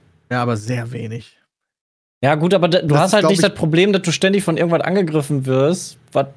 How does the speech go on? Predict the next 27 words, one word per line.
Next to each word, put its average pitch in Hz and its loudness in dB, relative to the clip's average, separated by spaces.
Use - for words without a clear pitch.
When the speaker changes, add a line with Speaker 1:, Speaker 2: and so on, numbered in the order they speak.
Speaker 2:
du 139 0
halt 147 2
nicht 139 -6
bekämpfen 131 -4
willst. 101 -6
Speaker 1:
Ja, 123 -4
ich 131 -6
frage 202 -2
mich 233 -4
halt, 165 -2
ob 147 -4
das 143 0
Speaker 2:
Oder? 135 2
Speaker 1:
super 233 -2
wichtig 156 -4
ist - -8
nachher. 139 -4
Ja, 123 -2
also 117 -4
erstens 139 -4
ja, 123 -2
und 139 -6
du 123 -6
kriegst - -8
ja 147 0
die 123 -2
Ressourcen. 143 -4